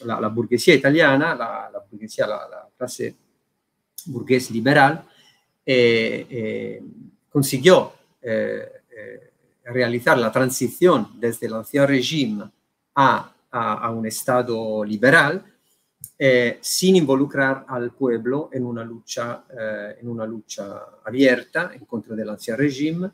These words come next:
y entonces, eh, creando el Estado liberal sin, em, eh, tener que, eh, tener que,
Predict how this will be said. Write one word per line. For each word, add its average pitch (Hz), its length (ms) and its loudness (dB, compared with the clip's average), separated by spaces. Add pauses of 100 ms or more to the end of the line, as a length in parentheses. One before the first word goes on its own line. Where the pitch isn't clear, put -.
(180)
y 139 80 6
entonces, 156 880 0 (120)
eh, 110 480 -4 (200)
creando 131 540 4
el 104 80 -10
Estado 110 760 -4
liberal 135 500 -2 (160)
sin, 147 500 0 (500)
em, 110 800 -4
eh, 107 220 -10
tener 135 420 2
que, 131 440 0
eh, 107 680 -10 (600)
tener 131 340 -2
que, 104 680 -8